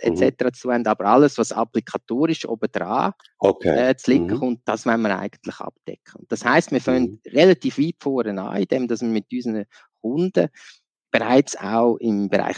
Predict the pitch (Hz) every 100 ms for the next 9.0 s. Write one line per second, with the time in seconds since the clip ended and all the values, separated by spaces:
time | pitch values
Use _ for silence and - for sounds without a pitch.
0 | 143 131 170 - - 127 131 - 156 170
1 | - 139 160 156 - 175 - - 104 101
2 | 110 - - 113 - 82 104 143 - -
3 | 113 113 110 101 - 113 113 - 104 123
4 | 143 - 107 110 101 117 175 208 165 117
5 | 107 113 107 98 - 110 107 117 120 110
6 | - 107 104 101 107 123 110 - 147 -
7 | - 151 - 151 175 - - _ 147 -
8 | 147 - 143 165 - 85 - 104 107